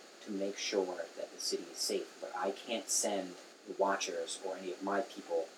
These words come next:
directly after it 'cause it will draw too much suspicion. Um, if you guys have time, I'll, and you need my help,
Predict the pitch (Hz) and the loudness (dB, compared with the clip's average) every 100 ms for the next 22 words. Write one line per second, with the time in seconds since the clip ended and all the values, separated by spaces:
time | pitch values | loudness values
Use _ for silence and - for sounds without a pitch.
0 | - - 95 - 110 90 92 90 85 82 | -16 -2 2 6 4 4 2 2 0 -8
1 | 80 90 82 101 92 - 98 - - - | -8 -8 -8 2 2 2 -8 -6 -6 -4
2 | - 170 - - - - - - - 175 | -2 -2 -2 -4 -14 -16 -18 -20 -4 -4
3 | 139 - - - - - - - - - | -2 -6 -14 -18 -18 -20 -20 -20 -20 -20
4 | - 95 95 104 104 104 104 101 - - | -12 -10 0 4 6 6 4 0 -4 -6
5 | 117 185 311 - - - - - - - | 0 2 2 0 -14 -18 -18 -18 -20 -20
6 | - 101 95 90 - - - 95 87 87 | -6 4 4 4 -6 -16 -10 -8 -8 -2
7 | 98 107 104 95 - 92 | 0 0 0 -2 0 -2